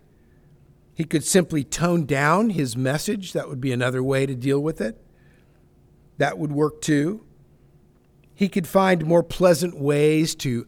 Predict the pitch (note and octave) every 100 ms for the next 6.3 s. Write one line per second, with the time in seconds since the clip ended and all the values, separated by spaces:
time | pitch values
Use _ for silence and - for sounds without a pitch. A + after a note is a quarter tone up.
0 | - - - C3 B2+ D3 F#3 E3+ - F#3+
1 | F#3+ G#3+ B3 - - - _ _ _ _
2 | _ _ - F#3+ D3 A2+ - - - -
3 | C#3 C#3+ D3+ C#3 - F3 D#3+ - F3 D#3
4 | C#3+ C#3 C3+ A#2+ A#2 - - B2+ C#3+ D3+
5 | D3 E3 F#3 G3 - C#3+ C3 B2 B2 -
6 | C#3 B2+